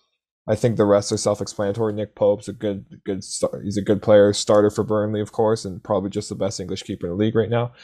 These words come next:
And I think Dean Henderson has, has still shown enough to, to warrant his, his place on the plane. So, um, yeah, those are my three picks. Uh, Aiden, who are your goal-, goalkeepers?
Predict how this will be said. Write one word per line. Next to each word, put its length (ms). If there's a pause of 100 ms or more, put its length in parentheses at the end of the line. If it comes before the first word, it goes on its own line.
(180)
And 60
I 20
think 180
Dean 160
Henderson 400
has, 260
has 160
still 200
shown 240
enough 320
to, 280 (680)
to 200
warrant 340
his, 180 (160)
his 160
place 240
on 80
the 80
plane. 440
So, 320
um, 260 (260)
yeah, 160
those 160
are 60
my 120
three 180
picks. 380
Uh, 140
Aiden, 300
who 100
are 80
your 120
goal-, 280 (120)
goalkeepers? 800